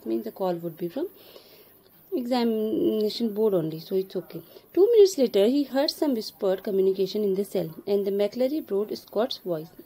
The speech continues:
And after two minutes, Mac-, McClary was speaking in his Scottish, uh, voice. "Will you please stop writing a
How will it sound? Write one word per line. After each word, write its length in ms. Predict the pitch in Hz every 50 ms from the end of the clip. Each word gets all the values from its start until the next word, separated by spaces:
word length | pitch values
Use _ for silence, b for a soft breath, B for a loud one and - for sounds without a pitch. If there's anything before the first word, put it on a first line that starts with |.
| - -
And 200 | - 190 190 185 185
after 180 | - 202 - -
two 100 | 202 196 196 190
minutes, 240 | 208 254 - -
Mac-, 280 | - 208 185 185 - - 185 185
McClary 360 | 180 190 190 185 190 196 185 202
was 140 | 202 196 - - - - - 190 185 -
speaking 340 | - 196 185 202 208 208 202
in 0 | 208
his 180 | 196 190 185 -
Scottish, 380 | - 180 175 175 - 196 - - -
uh, 180 | 196 190 185 180 180 175 165 170 180
voice. 240 | 214 302 339 - B B B B B B B B B B B B B B
"Will 260 | B 262 302 349 392 392
you 80 | 392 - 392
please 220 | 381 359 359 339
stop 340 | - - - 330 320 320 302 254
writing 400 | 233 214 220 226 - 247 247
a 20 | 233